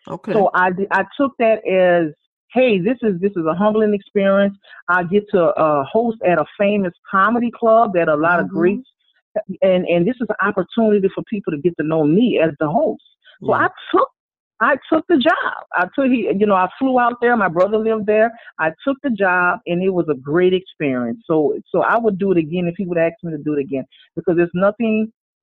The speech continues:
Speaker 2: wrong with, uh, uplifting another artist, even though you may do the same
Speaker 1: Yeah.
Speaker 2: thing, supporting another artist. That just shows great character, great humility, and, you know, God will bless you, because I, I could have turned it down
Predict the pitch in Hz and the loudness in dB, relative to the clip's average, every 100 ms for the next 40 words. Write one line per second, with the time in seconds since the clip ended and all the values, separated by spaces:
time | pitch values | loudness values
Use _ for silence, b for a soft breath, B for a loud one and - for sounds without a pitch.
0 | 151 165 190 190 190 185 185 143 160 165 | -4 0 4 4 4 2 -2 -2 2 4
1 | 160 160 - - - 156 151 - 190 190 | 4 2 -2 -6 -2 0 2 2 0 0
2 | 196 202 156 160 175 165 156 151 123 139 | 0 0 -2 0 0 0 2 2 0 -2
3 | 185 196 180 190 180 170 170 202 311 165 | -2 0 0 0 -2 -2 -4 -4 -4 -4
4 | 165 165 196 202 202 b b _ - 175 | -4 -4 -2 -2 -4 b b _ -4 -2
5 | - 208 202 180 185 185 - 190 208 180 | 2 2 2 0 0 0 2 2 2 0
6 | 185 175 180 - - 170 160 147 _ 127 | 0 0 -6 -6 -2 0 0 -4 _ -2
7 | 180 214 - 226 202 208 208 180 175 180 | 2 0 -2 0 0 0 -2 -6 -4 -4
8 | 180 160 190 220 220 214 b b - 233 | -4 -2 0 0 -2 -6 b b -8 0
9 | 269 269 240 196 202 226 214 226 269 269 | 2 2 2 2 2 0 -2 -2 -2 -2
10 | - 160 160 190 170 _ _ - 165 - | -6 -8 -4 -2 -2 _ _ -2 -2 0
11 | 165 165 - 294 302 - _ - 214 196 | -2 -2 0 0 0 -4 _ -6 0 0
12 | 202 185 175 220 269 240 202 | 0 0 0 2 2 0 -4